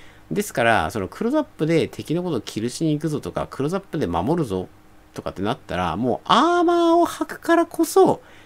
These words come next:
それができるっていう風に考えた方がいいんですよね。アーマーを履かないんであれば、クローズアップはむしろ何もできねえっ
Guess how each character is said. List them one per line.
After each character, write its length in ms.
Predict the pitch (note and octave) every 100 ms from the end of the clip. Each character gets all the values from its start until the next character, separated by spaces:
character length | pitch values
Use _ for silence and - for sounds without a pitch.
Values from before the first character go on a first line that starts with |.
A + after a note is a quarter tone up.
| -
そ 240 | - - B2+
れ 100 | B2+
が 120 | A2+
で 120 | F#2
き 140 | - G2+
る 60 |
っ 40 | D#3+
て 280 | - -
い 20 | G2
う 40 |
風 120 | C#3
に 100 | G#2
考 360 | - - G2+ - G2
え 80 | F#2
た 120 | -
方 120 | F3+
が 100 | -
い 60 | A2
い 120 | G#2+
ん 100 | E2+
で 60 | -
す 80 |
よ 100 | E2
ね。 120 | E2+ - - - - - -
ア 300 | F3+ A3 B3
ー 20 |
マ 280 | B3 B3 B3
ー 40 |
を 40 |
履 140 | A#3+ G#3+
か 200 | - B3
な 100 | A#3+
い 60 | F#3
ん 100 | A#2+
で 140 | A2
あ 160 | - B2+
れ 120 | G2+
ば、 380 | F2+ F2+ G#1+ - -
ク 160 | C#3
ロ 80 | E3
ー 20 |
ズ 100 | F3
ア 40 | -
ッ 20 | -
プ 60 | B2
は 60 |
む 180 | F#2 A#2+
し 140 | C#3+ A2+
ろ 360 | F#2 D#2+ - -
何 320 | G2 F#2+ A#2+
も 120 | E3+ F#3+
で 140 | F#3
き 120 | A3+
ね 100 | A3
え 120 |
っ 40 | C#3